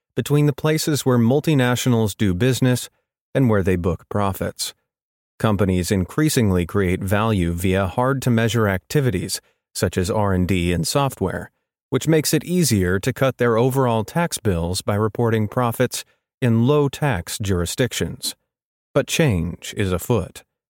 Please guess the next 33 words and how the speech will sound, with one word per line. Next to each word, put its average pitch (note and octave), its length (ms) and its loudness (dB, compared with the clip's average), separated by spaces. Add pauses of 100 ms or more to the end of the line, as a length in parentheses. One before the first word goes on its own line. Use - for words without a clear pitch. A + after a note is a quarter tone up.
(520)
On G2+ 160 0
Friday, F#2+ 600 0
the G2 100 0
finance B2+ 560 0
ministers A2 600 0
of F#2+ 100 2
the G#2 200 0
E B2 180 2
U's A2+ 420 0
twenty-seven C#3 720 0
governments G2+ 560 0 (380)
will C#3+ 100 0
discuss F3 500 0
how D#3 120 0
to C3 80 -2
codify F#2 680 -2
an F#2+ 140 2
agreement F#2+ 640 0
that A#2 180 0
no C#3 320 2
multinational C3 840 0
corporation G#2 760 0 (400)
should C3+ 180 0
pay C#3 180 2
less C3+ 300 0
than B2+ 220 2
fifteen D3+ 640 -2
percent A#2 480 -2
tax F#2+ 640 -2
anywhere B2+ 560 2
in G2+ 240 0
the F2+ 80 2
world. G#2 520 -2